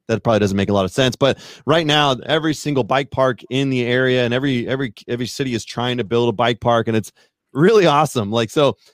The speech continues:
Auburn Bike Park is a pl-, it's a place I've filmed several videos at. Uh, we've talked directly with them in, on several occasions. They're already in the midst of phase two expansion.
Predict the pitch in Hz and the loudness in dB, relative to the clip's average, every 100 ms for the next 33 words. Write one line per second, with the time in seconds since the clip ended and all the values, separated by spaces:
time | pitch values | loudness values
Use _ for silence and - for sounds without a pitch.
0 | _ - 170 208 170 147 160 - 156 156 | _ -2 0 0 0 0 0 -2 -2 -2
1 | 143 123 135 - - 135 143 202 214 165 | -4 -8 -10 -10 -10 -8 -6 -4 -2 -2
2 | 135 160 156 - 151 151 117 135 143 131 | -4 -6 -6 -4 -2 -2 -4 -2 -2 -2
3 | 131 131 131 113 110 110 117 113 - 151 | -2 -2 -4 -4 -2 -4 -6 -8 -4 -4
4 | - 127 135 131 127 120 120 117 107 110 | -4 -6 -6 -4 -4 -4 -6 -8 -8 -2
5 | 131 120 110 120 120 113 113 - _ _ | 0 0 0 0 0 0 -4 -8 _ _
6 | 127 156 165 170 160 147 131 120 135 175 | -2 2 4 4 2 2 0 2 2 0
7 | - - 117 - 139 143 135 - - 151 | -4 -8 -8 -4 -2 -2 -4 -6 0 2
8 | 131 - 127 143 147 147 139 | 0 -2 -4 -2 -4 -8 -8